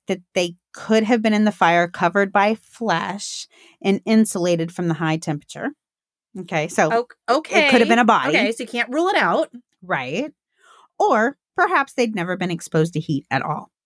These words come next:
Speaker 2: And planted?
Speaker 1: Potentially.
Speaker 2: Okay.
Speaker 1: They also appeared to be almost mechanically separated,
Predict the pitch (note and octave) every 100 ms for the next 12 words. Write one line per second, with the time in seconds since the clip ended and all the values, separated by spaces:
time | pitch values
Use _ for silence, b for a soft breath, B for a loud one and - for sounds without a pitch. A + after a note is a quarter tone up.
0 | _ _ _ _ - F3+ D#3+ - _ _
1 | - D3 D3 E3 A#3 D4+ - B B B
2 | B _ _ - F3+ D3 D#3+ - A#3 A4
3 | G4+ _ _ _ _ F#3+ F#3+ G#3 E3+ C4
4 | - - D4+ G#4 B4+ E5+ C#5 - C4+ A#3+
5 | A#3+ A3+ A3 - G3+ G#3+ A3 - G3 -
6 | F#3 E3+ F3 G#3 - - D3 E3 A#3+ D4
7 | E4+ F#4 G4 G4